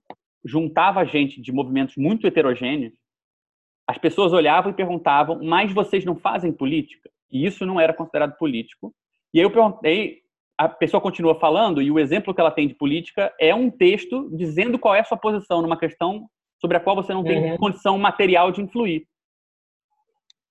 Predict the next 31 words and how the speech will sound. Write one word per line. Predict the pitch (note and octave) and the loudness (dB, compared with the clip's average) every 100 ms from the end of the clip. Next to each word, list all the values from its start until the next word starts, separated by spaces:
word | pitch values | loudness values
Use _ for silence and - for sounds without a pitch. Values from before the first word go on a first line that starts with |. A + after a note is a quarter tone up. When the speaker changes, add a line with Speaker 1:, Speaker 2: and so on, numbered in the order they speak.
| _ | _
Speaker 1:
Então | - | -2
é | A3 | 4
meio | E4+ | 6
louco, | D4+ A3+ - | 6 6 2
né? | - | -6
Tipo | - | -4
assim, | F3 F3+ | -4 -2
onde | A#3+ | 0
você | C4 | 0
tem | B3 | 0
condição | A3+ A3 A3+ | -2 0 2
material | G#3 G3 F3+ D#3+ | 2 4 4 4
de | D#3 | 2
influir | D#3 D#3 | -2 0
nas | D3 C#3 | 2 0
coisas | - C3 B2 | -2 -2 -2
não | C#3 | -4
é | |
política, | D3+ C#3 D3+ F#3 - C3 | -4 -2 -2 -4 -6 -2
mas | C3 | -2
onde | F#3 | -2
você | F3+ F3+ | -2 -2
não | F3+ G#3+ | -2 -2
tem | G3 | -2
condição | F#3 E3+ D3+ F3 F3 | -2 -4 -4 -4 -4
é | |
política. | - G2 F#2+ - - - | -4 -6 -6 -8 -14 -2
<laughs> | - | 0
É | B3+ - | 2 0
meio | B3+ | -4
estranho. | - F3+ | -2 -4